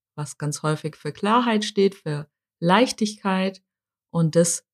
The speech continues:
können wir unterstützen mit Räucherungen,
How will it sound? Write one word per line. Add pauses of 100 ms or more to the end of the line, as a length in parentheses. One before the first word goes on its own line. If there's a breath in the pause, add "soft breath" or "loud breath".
können
wir
unterstützen
mit
Räucherungen,